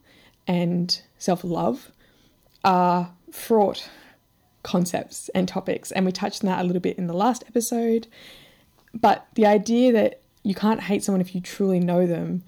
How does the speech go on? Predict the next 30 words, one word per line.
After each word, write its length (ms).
rings 340
true 240
in 120
the 80
sense 300
of 80
if 160
you 140
really 680
knuckle 360
down 520
into 300
the 440
little 420
elements 440
of 80
yourself, 400
if 140
you 120
consider 400
and 320
again 420
reflect, 540
I'll 100
promise 400
I'll 140
stop 200
saying 280
that 100
eventually, 680